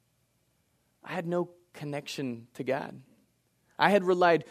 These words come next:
so heavily on those things that I was by myself. And it was a little scary, honestly,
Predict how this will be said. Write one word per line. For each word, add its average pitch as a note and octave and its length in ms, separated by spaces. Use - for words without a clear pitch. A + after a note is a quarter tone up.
so G3+ 300
heavily F3+ 440
on D3+ 160
those D#3 280
things F3 500
that D#3+ 100
I E3 80
was D3+ 180
by C#3 280
myself. C#3+ 760
And D#3+ 120
it - 20
was F#3+ 160
a F3+ 60
little E3+ 200
scary, C#3+ 460
honestly, A2+ 560